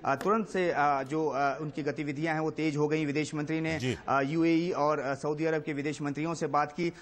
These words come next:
Speaker 1: और भारत अपने मिशन के जरिए यूके और यू-, अ, यूएस के सरकार के भी टच में था और हर तरीके से यूएन के संपर्क में भी रहकर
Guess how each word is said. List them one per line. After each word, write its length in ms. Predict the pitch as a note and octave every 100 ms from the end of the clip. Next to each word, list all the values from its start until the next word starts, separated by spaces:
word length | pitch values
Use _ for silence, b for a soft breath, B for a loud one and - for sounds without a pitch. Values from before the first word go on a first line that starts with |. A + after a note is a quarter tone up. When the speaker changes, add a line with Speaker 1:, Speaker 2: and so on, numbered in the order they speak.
| B
Speaker 1:
और 120 | - D3+
भारत 320 | C#3+ F3 F3+
अपने 200 | E3 D#3+
मिशन 340 | D3+ C#3 F3
के 100 | D#3+
जरिए 260 | D3+ D3+ D#3+
यूके 380 | C#3 C#3+ F3+ F3
और 100 | D#3
यू-, 180 | D3 -
अ, 160 | C3+ C3+
यूएस 280 | C#3+ D#3+
के 120 | - D#3
सरकार 380 | C#3 C3 C#3+
के 160 | D3+ D#3+
भी 180 | E3+ E3 B -
टच 180 | D#3 F3
में 120 | E3
था 160 | F3 F3
और 140 | F3
हर 340 | C#3 F#3 A3+ - B -
तरीके 340 | F#3 G3 G#3+
से 160 | - C#3
यूएन 300 | B2+ F3 F#3
के 100 | F#3
संपर्क 380 | F3+ E3 E3 D#3+
में 140 | E3+
भी 100 | E3
रहकर 280 | D#3+ F3